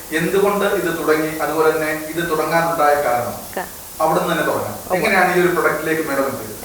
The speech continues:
Speaker 2: അതായത് എൺപത് വർഷമായിട്ട് നമ്മൾ ആയുർവേദ ഫാമിലി പെട്ടവരാണ്.
Speaker 1: ഓക്കെ.
Speaker 2: അപ്പോൾ ഇത്രയും വർഷത്തെ ഒരു മറ്റുള്ള മരുന്നുകൾ വിട്ടിട്ട് ഒരു പുതിയ പ്രോഡക്റ്റ് തുടങ്ങണമെന്ന് എനിക്കൊരു ആഗ്രഹമുണ്ടായി.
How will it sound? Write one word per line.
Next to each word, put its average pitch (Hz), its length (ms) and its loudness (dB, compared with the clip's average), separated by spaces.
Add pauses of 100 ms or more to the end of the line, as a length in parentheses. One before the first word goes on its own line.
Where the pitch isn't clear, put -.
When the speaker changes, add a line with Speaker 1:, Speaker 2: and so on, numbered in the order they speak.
(420)
Speaker 2:
അതായത് 226 360 -4
എൺപത് 226 520 -2
വർഷമായിട്ട് 208 600 0
നമ്മൾ 202 320 -2
ആയുർവേദ 190 680 -2
ഫാമിലി 185 500 -4
പെട്ടവരാണ്. 156 560 -4
Speaker 1:
ഓക്കെ. - 500 -10
Speaker 2:
അപ്പോൾ 233 220 0
ഇത്രയും 233 520 -4
വർഷത്തെ 247 420 -2
ഒരു 233 400 0 (260)
മറ്റുള്ള 208 420 -2
മരുന്നുകൾ 208 460 0
വിട്ടിട്ട് 180 500 -2 (300)
ഒരു 226 100 2 (100)
പുതിയ 254 260 -2
പ്രോഡക്റ്റ് 214 600 2
തുടങ്ങണമെന്ന് 180 440 -2
എനിക്കൊരു 185 440 -4
ആഗ്രഹമുണ്ടായി. 160 580 -2